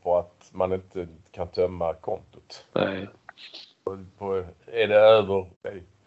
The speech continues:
Speaker 1: femtiotusen spänn, då måste man liksom, ja,
Speaker 2: Ja.
Speaker 1: fråga, inte vet jag.
Speaker 2: Jag har inte sett någon uppföljning på det här med Usain Bolt. Jag har bara sett den första storyn om det, så jag vet inte var den slutar någonstans. Men Gassa, Ga-, Paul Gascoigne, han hade också så många underliga kompisar. Jag kommer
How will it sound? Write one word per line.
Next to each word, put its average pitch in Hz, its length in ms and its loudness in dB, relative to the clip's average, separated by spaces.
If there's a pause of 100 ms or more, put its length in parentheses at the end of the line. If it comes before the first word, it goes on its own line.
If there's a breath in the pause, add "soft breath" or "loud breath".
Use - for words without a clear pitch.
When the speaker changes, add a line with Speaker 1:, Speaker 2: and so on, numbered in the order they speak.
Speaker 1:
femtiotusen 92 720 -2
spänn, 76 400 -6
då 98 100 -4
måste 92 300 -4
man 85 140 -4
liksom, 82 300 -14 (280)
ja, - 140 -12 (140)
Speaker 2:
Ja. 101 340 -2 (640 soft breath)
Speaker 1:
fråga, 87 300 -8 (240)
inte 95 160 -16
vet 85 140 -16
jag. - 100 -14 (640 loud breath)
Speaker 2:
Jag - 160 10
har 143 60 12
inte 147 160 8
sett 131 200 8
någon 120 140 10
uppföljning 143 520 8
på 120 80 6
det 120 100 8
här 123 80 6
med 110 140 4
Usain 107 520 2
Bolt. 107 320 2
Jag 107 60 0
har - 20 -8
bara 110 160 0
sett 107 220 -2
den 107 120 -4
första - 580 2
storyn 101 460 4
om 92 160 -2
det, 92 60 -6
så - 120 -2
jag 110 80 2
vet 107 240 4
inte 113 300 2 (160)
var 123 220 10
den 110 340 6
slutar 127 480 6
någonstans. 101 540 -2
Men 123 140 4
Gassa, 113 720 6
Ga-, 120 280 6
Paul 117 300 4
Gascoigne, 127 440 2
han 113 100 2
hade 139 200 6
också 147 300 6
så 135 120 -4
många 127 340 4
underliga 123 420 4
kompisar. 123 600 2
Jag 110 100 0
kommer 135 160 6